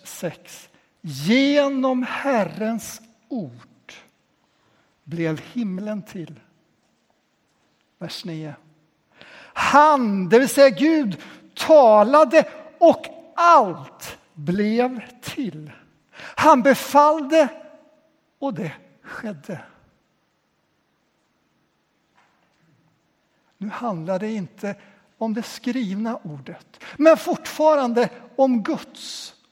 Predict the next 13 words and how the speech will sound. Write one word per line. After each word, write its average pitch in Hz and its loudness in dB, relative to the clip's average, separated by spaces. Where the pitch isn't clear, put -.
ord. 190 -12
Och 294 4
här 302 6
påstås 302 0
att - 2
detta - 0
uttalade 262 0
ord 180 -10
är 220 -2
det 220 -4
som 214 -8
frambringar 165 -10
historien, 185 -12